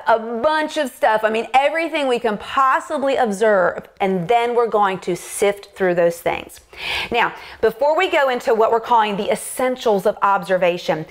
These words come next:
I wanna go back and emphasize some of the strategies of observation. Now, let me just say this. These I don't think are in your workbook, but these are listed in the actual book by Howard Hendricks, the, the textbook, Living by the Book. So,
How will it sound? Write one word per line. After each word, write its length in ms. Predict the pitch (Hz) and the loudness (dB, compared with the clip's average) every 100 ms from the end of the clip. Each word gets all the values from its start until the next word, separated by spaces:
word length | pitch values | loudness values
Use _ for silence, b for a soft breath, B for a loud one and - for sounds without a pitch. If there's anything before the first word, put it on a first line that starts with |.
| B B - | B B -2
I 80 | 233 | 0
wanna 180 | 294 | 0
go 180 | 294 269 | 2 2
back 400 | 247 226 196 185 | 4 4 4 0
and 160 | 196 196 | -4 -2
emphasize 920 | 226 247 294 - - 202 190 185 180 - | -2 -2 -2 -2 0 2 4 2 0 -10
some 320 | 202 - 254 | -14 -4 0
of 140 | 233 190 | 0 -2
the 60 | |
strategies 1000 | 185 - - 214 202 196 180 165 143 107 | -4 -6 0 2 4 2 0 -4 -8 -10
of 160 | - 190 | -2 2
observation. 800 | 190 180 180 180 175 170 156 156 | 2 0 0 2 0 0 -6 -2
Now, 220 | 226 151 - B B | 0 -2 -6 B B
let 160 | - 254 | -2 0
me 100 | 339 | 0
just 200 | 349 294 | -4 -4
say 180 | 311 277 | -4 0
this. 200 | 233 190 | -2 -2
These 460 | 202 185 302 349 370 - | -10 -6 -2 0 0 -2
I 80 | |
don't 400 | 240 175 269 285 - | -6 0 0 0 -6
think 240 | 311 277 - | -6 -4 0
are 100 | 226 | 0
in 200 | 226 233 | 0 0
your 140 | 220 | 0
workbook, 640 | 202 233 240 - 185 - - B B B | 2 0 0 -4 -4 -4 -10 B B B
but 200 | - 190 | -2 0
these 280 | 226 285 294 | -2 -2 0
are 80 | 277 | 0
listed 500 | 233 247 247 233 202 | 2 0 2 0 2
in 140 | 208 | 0
the 120 | 208 - | 0 0
actual 480 | 208 226 - 220 208 | 0 0 -2 0 2
book 440 | 175 190 156 - | 4 2 2 -8
by 160 | 190 196 | 0 0
Howard 300 | 196 196 190 | 2 0 0
Hendricks, 440 | 208 202 180 180 | -2 -2 -2 -2
the, 180 | - 185 185 | -2 -2 0
the 100 | 196 | -2
textbook, 640 | - 269 - - - 175 | 0 -2 -2 -4 -2 2
Living 300 | 190 196 196 | 2 2 0
by 140 | 185 | 0
the 80 | 175 | 0
Book. 300 | 165 170 120 - - B B B | 0 0 0 -6 -20 B B B
So, 220 | 285 190 | 0 0